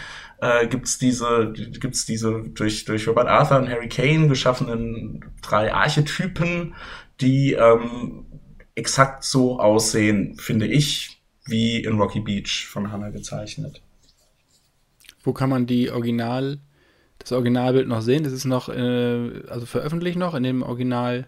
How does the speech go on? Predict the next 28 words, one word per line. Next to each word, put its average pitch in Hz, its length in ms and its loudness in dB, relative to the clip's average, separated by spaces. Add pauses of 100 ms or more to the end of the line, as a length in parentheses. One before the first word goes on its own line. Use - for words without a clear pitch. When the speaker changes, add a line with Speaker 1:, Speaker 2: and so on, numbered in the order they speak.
Speaker 2:
das - 200 -6
Gespensterschloss 120 640 -2
war 113 80 -4
das 107 160 -4
allererste 107 520 -8
Buch. 107 160 -10
Speaker 1:
Genau. 110 360 4 (380)
Es 127 180 0
gibt, 139 300 2
ach, 110 160 -4
das - 200 -8
sind 123 220 -4
ja 110 540 6
bis - 300 -4
die, 110 680 -4
bis 107 200 -4
in 110 240 -4
die, 110 400 0 (200)
bis - 140 -8
die 113 100 -4
dann 110 300 2
in 101 120 -2
den 110 120 0
neunzigern 113 720 0
die 104 140 -6
Crimebuster 127 920 2
wurden, 123 380 -6 (500)
ähm, 107 680 2